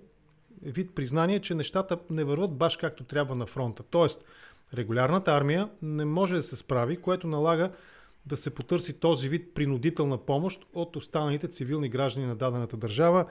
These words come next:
присъединявайки ги против тяхната воля към войната. Какво точно е мобилизация? Да започнем оттам разговора наистина.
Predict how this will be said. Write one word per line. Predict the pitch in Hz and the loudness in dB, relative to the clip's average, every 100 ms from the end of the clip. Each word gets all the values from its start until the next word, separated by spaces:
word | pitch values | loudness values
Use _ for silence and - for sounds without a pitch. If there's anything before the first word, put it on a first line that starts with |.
| - - - _ | -6 -20 -20 _
присъединявайки | 147 - 135 127 160 151 160 | -2 0 0 2 4 2 0
ги | 156 185 | -8 -8
против | - 190 185 214 - | -6 -6 -2 -4 -2
тяхната | 151 110 117 113 | -2 0 -2 -4
воля | 101 117 156 - | 2 4 2 0
към | - 175 196 - - _ _ _ - | 2 4 4 -2 -20 _ _ _ -10
войната. | 117 127 120 117 180 233 - _ _ _ _ - | -4 0 0 2 0 0 -6 _ _ _ _ -14
Какво | 147 233 | -6 -2
точно | 220 196 190 | 0 0 2
е | |
мобилизация? | 175 147 135 135 123 120 | 2 2 0 2 0 -2
Да | 110 | -4
започнем | 110 156 151 127 | -4 -4 -2 -4
оттам | 135 127 | -4 -2
разговора | 123 110 113 | -2 -4 -6
наистина. | 110 - 107 | -6 -8 -10